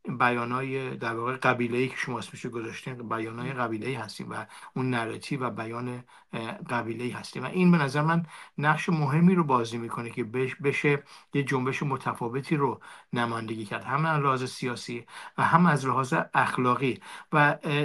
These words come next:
نمیشه شما قضیهٔ فلسطین رو، اه، حل بکنین، قضیهٔ این جنگ ت-، پایان بشه، ببینید که مثلاً مردم، همهٔ یهودیای دنیا و مردم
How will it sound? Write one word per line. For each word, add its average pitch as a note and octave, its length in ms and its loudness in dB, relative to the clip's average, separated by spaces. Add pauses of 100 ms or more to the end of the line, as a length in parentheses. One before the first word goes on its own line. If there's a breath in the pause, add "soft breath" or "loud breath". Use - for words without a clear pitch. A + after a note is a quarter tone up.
نمیشه E3 640 6 (260 loud breath)
شما D3 440 4
قضیهٔ C3 460 4
فلسطین D3 520 0
رو، G#2+ 240 -2 (400)
اه، C3 60 -4
حل C#3 420 4
بکنین، C3+ 460 2
قضیهٔ C3 400 2
این D3+ 100 4
جنگ D3 300 4
ت-، D3+ 80 -10
پایان C#3+ 420 4
بشه، C#3+ 240 0
ببینید D3+ 260 0
که D#3+ 60 0
مثلاً D3 200 2
مردم، D3 720 6 (100)
همهٔ E3+ 440 6
یهودیای C#3+ 560 6
دنیا C#3 420 2
و C#3 40 0
مردم B2+ 480 0